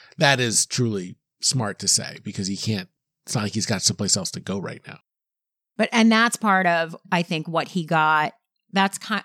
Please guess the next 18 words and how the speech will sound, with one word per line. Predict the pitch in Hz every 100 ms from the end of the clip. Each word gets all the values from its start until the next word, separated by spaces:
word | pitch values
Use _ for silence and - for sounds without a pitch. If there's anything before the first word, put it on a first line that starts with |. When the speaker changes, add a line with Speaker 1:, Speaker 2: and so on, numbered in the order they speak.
| -
Speaker 2:
that's | 190 208 -
part | 226 196
of | 180
what | 175 170
the | 180
heads | 156 180 165
up | 170 165 - _ _ _ _ _ _
bought | 175 170 156
him. | - 139 95 - -
Speaker 1:
Oh, | 170
maybe, | 151 156 110
Speaker 2:
Was | -
Speaker 1:
yeah. | -
Speaker 2:
that | 170
he | 180 170
was | 175
calm | - 202 185 185 190
enough, | 175 147 151 - -